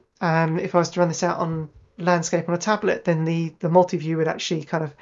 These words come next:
appear on the left-hand side, um, perpetually, because it understands the screen sizing and that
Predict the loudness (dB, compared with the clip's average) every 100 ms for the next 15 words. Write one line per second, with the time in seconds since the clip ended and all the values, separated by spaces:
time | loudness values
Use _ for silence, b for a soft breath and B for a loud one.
0 | B B B B -6 2 2 4 2 -2
1 | 0 2 2 0 -4 -2 0 2 2 -2
2 | -8 B B B B -2 0 0 -2 -10
3 | _ _ _ _ -8 -2 -2 0 -2 0
4 | -2 -10 B B -6 4 4 4 0 -2
5 | -2 -2 0 0 -4 -6 -6 -2 -4 -2
6 | -2 -2 -2 -2 -4 -6 -4 -4 -6 -6
7 | -6